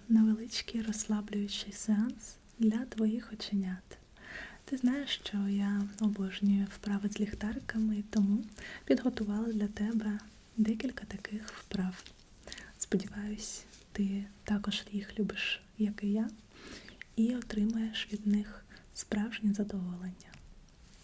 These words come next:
Я попрошу тебе сісти зручно або навіть лягти. Не забувай тримати телефон міцніше. Так. Тепер розслаб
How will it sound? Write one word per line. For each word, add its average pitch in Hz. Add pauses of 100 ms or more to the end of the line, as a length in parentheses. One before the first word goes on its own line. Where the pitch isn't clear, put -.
(960)
Я 220
попрошу 214
тебе 208 (100)
сісти - (540)
зручно 185 (400)
або 233
навіть 202
лягти. 220 (1400)
Не 208
забувай 202
тримати 202
телефон 208
міцніше. 202 (2000)
Так. - (1300)
Тепер 208
розслаб 202